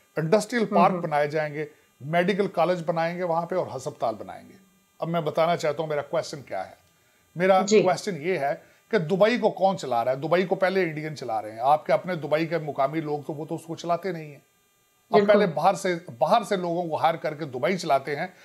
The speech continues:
Speaker 1: तो आप इंडिया में आके किस तरह इंफ्रास्ट्रक्चर उनका बिल्ड कर सकते हैं?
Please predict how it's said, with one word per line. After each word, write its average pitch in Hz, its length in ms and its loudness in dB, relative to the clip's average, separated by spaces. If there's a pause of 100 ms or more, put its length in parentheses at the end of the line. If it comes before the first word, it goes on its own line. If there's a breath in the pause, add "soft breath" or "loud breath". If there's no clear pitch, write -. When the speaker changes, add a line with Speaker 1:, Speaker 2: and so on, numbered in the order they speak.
(140 soft breath)
Speaker 1:
तो 202 80 6
आप 220 220 6
इंडिया 220 320 2
में 220 100 0
आके 202 260 2
किस - 200 -8
तरह 202 120 4
इंफ्रास्ट्रक्चर 190 540 0
उनका 185 220 -2
बिल्ड 165 200 -6
कर 170 140 -6
सकते 165 320 -12
हैं? 165 180 -12